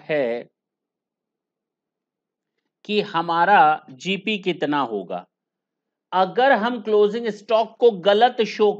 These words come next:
कर दें, हम इसको ओवर प्राइस कर दें,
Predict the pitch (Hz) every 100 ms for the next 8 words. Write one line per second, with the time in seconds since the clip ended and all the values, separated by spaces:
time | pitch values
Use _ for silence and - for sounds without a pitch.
0 | 185 160 127 113 107 92 _ _ _ 185
1 | 226 208 208 247 - - 214 214 240 269
2 | 226 - 185 180 156 - 139 113 95 101